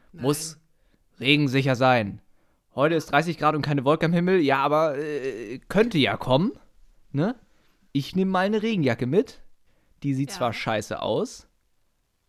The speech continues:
Speaker 2: aber ich bin im Jack Wolfskin-Alter, ne? Da gebe ich einen Fick auf.
Speaker 1: Was trägt der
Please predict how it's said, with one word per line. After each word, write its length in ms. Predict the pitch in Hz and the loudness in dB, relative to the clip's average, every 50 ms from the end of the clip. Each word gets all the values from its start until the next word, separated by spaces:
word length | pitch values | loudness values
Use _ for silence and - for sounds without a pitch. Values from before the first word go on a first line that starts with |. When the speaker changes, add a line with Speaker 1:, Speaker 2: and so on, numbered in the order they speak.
| _ _ | _ _
Speaker 2:
aber 360 | - 101 92 104 113 123 127 | -14 -14 -10 -8 -8 -6 -6
ich 380 | 135 135 151 180 185 190 - - | -6 -6 -6 -6 -6 -8 -6 -4
bin 140 | - 139 131 | -2 0 0
im 100 | 143 151 | 0 0
Jack 240 | 143 165 175 - - | 0 -2 -4 -2 0
Wolfskin-Alter, 760 | 220 240 233 - - 143 117 104 92 104 104 - 101 - - - - - _ - - - - - | 0 0 2 0 0 0 0 0 0 -2 -2 -4 -6 -8 -8 -12 -18 -20 _ -20 -20 -16 -6 -2
ne? 180 | 135 156 220 - - - - - - - - - _ _ _ _ _ - | -2 -2 -2 -4 -8 -18 -20 -20 -20 -20 -20 -20 _ _ _ _ _ -2
Da 260 | 139 127 123 147 170 180 | 0 2 2 2 0 -2
gebe 360 | - - - 165 165 175 190 | -4 -4 0 2 2 2 2
ich 100 | 185 - | 0 0
einen 120 | 202 202 202 | -2 -2 0
Fick 300 | - 262 240 - - - | 0 0 0 0 -2 -4
auf. 240 | - - - 208 208 | 0 0 0 0 0
Speaker 1:
Was 140 | 247 240 240 | -4 -6 -4
trägt 240 | - 330 339 - - | -4 -6 -6 -6 -6
der 380 | 269 247 247 240 240 240 220 | -4 -4 -2 -2 -2 -4 -6